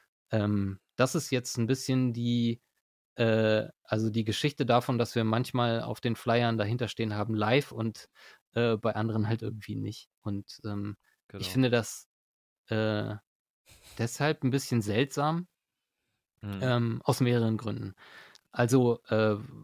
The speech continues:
Speaker 1: wenn man, wenn man so, also es gibt ja so Leute, die ehrfurchtsvoll sagen, der macht auf der Bühne alles live. Äh,
Speaker 2: Mhm.
Speaker 1: m-, meistens, wenn man dann mal hinguckt, äh, sind das aber doch halt mehr oder weniger festgelegte Songs,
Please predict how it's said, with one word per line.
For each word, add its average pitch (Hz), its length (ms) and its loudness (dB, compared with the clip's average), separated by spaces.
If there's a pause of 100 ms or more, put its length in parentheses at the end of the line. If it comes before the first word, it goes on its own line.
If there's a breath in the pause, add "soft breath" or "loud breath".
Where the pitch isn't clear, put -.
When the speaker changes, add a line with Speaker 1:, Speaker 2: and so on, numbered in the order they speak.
(300)
Speaker 1:
wenn 113 540 -2
man, 123 400 2
wenn 123 200 0
man 127 220 4
so, 113 240 -4
also 110 100 -2
es 104 120 -6
gibt 127 140 -4
ja 135 80 4
so 110 100 0
Leute, 110 320 2
die 110 140 -4
ehrfurchtsvoll 117 1000 0
sagen, 113 320 4
der 107 100 0
macht 113 220 0
auf 120 100 -8
der 107 120 2
Bühne 123 280 2
alles 104 260 -2
live. 117 440 0 (680 soft breath)
Äh, 110 80 2 (200)
Speaker 2:
Mhm. 107 340 2 (200)
Speaker 1:
m-, - 520 -12
meistens, 135 840 2
wenn 123 100 0
man 120 140 2
dann 117 120 2
mal 110 140 2
hinguckt, 143 540 -2 (520)
äh, 113 320 0
sind 127 220 -2
das 127 140 -2
aber 113 220 2
doch 131 440 -2
halt 117 220 0
mehr 120 200 4
oder 113 160 4
weniger 117 280 2
festgelegte 113 640 -2
Songs, 120 640 -2